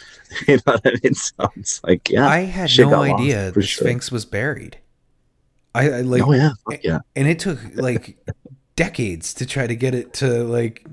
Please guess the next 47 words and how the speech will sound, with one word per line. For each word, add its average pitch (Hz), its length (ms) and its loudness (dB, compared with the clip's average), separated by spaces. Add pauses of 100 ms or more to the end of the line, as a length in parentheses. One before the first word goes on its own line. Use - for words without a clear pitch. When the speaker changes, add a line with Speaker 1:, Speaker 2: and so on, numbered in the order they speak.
(120)
Speaker 2:
get 131 160 2
it 131 240 -2
to 135 80 -6
the 123 100 -4
point 127 260 -4
where 123 100 -2
now 123 180 -2
you 120 180 -2
can 110 200 -6
see 170 240 -6
it. - 180 -10
Like, 110 280 -8
they 120 260 -6 (120)
kept 143 240 -8
trying 135 280 0
to 110 80 0
Speaker 1:
Yeah. 104 80 0
Speaker 2:
dig 123 180 -4
it 120 60 -2
out, 160 120 4
Speaker 1:
Yeah. 107 60 -4
Speaker 2:
and 101 80 -10
they 104 80 -8
couldn't. 139 420 -4 (640)
You 107 80 -4
know, 101 160 -2
like, 95 300 -8
they 104 140 0
Speaker 1:
Yeah. 104 40 -2 (180)
Speaker 2:
thought, 117 260 0
like, 107 240 -6
for - 220 -8
a 101 60 -2
while 98 280 -2
Napoleon 107 680 -6
blew 101 220 -8
off 98 260 -4
its 95 200 -12
nose, 107 500 -4
like, 95 200 -8
his 98 140 -6
soldiers 113 640 -4
and 139 140 -2
stuff. 147 440 -6
<laughs> - 20 -8
Like, 127 320 -8
it's 147 280 -6